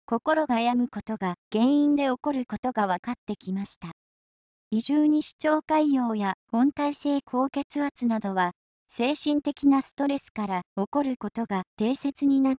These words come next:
ています。がんについても、精神医学や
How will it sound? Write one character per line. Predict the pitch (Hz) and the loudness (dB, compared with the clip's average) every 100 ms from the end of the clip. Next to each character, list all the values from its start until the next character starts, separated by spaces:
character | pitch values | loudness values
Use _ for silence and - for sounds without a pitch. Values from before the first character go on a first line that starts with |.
| - | -4
て | |
い | 208 180 | -6 -4
ま | 185 | -6
す。 | 185 - _ _ _ _ _ _ _ _ | -8 -12 _ _ _ _ _ _ _ _
が | - 294 | 2 4
ん | 311 | 6
に | 247 | 2
つ | - 269 | 0 -4
い | 269 | -2
て | 226 | -2
も、 | 202 180 170 _ _ _ | -2 -2 -6 _ _ _
精 | - 240 302 | -4 0 0
神 | - 311 320 | 2 2 2
医 | |
学 | 311 285 - | 2 -4 -4
や | 208 185 | -2 -2